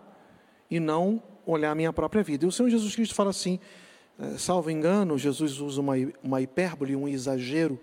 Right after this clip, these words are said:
Ele fala assim, "Olha, você precisa tirar a trave do seu." Ninguém tem uma trave no olho. Jesus tá usando um exagero pra chamar a nossa atenção. Você tá preocupado com um cisco no olho do teu irmão quando você tem uma trave no seu olho. Então,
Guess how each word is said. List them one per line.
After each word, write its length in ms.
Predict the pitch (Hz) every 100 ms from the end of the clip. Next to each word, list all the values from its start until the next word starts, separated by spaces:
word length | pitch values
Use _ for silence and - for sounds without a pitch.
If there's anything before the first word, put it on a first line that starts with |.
| - _
Ele 160 | 135 139
fala 180 | 156
assim, 220 | 139 - 151
"Olha, 300 | 135 123 131
você 300 | 131 151 -
precisa 280 | 214 170 190
tirar 260 | 175 165 175
a 40 |
trave 640 | 175 - 175 175 196 165 143
do 80 |
seu." 160 | 139 151
Ninguém 240 | 180 226
tem 140 | 277 240
uma 120 | 202
trave 380 | 175 165 156 147
no 100 | 147
olho. 240 | 143 143 - - -
Jesus 180 | - 175
tá 80 | 214
usando 220 | 196 220
um 40 |
exagero 460 | 233 214 247 175 233
pra 100 | 254
chamar 280 | - 262 262
a 40 |
nossa 200 | 294 247
atenção. 560 | - 170 160 147 131 - -
Você 100 | 175
tá 80 | 175
preocupado 600 | 254 277 240 - 240 240
com 100 | -
um 80 | 262
cisco 880 | - - - - 254 302 - - 247
no 160 | 233 214
olho 360 | 202 240 277
do 100 | 226
teu 220 | 214 220
irmão 500 | 185 156 147 156 180
quando 240 | 208 214 208
você 240 | 190 -
tem 240 | 208 208 220
uma 160 | 220
trave 560 | 214 - 196 202 233 240
no 140 | 247
seu 200 | 233 294
olho. 380 | 254 240 233 156 - -
Então, 420 | 214 330 349